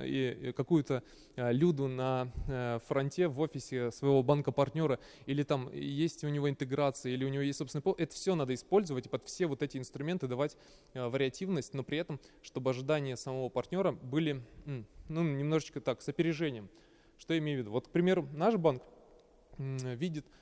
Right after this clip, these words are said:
как объединить все эти идеи, например, с помощью того же пресловутого, у многих банков это есть, личного кабинета самого партнера. Но не просто личный кабинет, в котором может закрыть одну потребность, да, з-, подать заявку, но систему вокруг этого,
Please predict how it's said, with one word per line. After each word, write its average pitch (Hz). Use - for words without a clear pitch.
как 151
объединить 151
все -
эти 139
идеи, 151
например, 147
с -
помощью 165
того 151
же 139
пресловутого, 147
у 120
многих 131
банков 127
это -
есть, 165
личного 147
кабинета 139
самого 131
партнера. 131
Но 147
не 135
просто 233
личный 170
кабинет, 147
в -
котором 143
может 135
закрыть 139
одну 151
потребность, 117
да, 139
з-, 113
подать 131
заявку, 123
но 151
систему 160
вокруг 139
этого, 123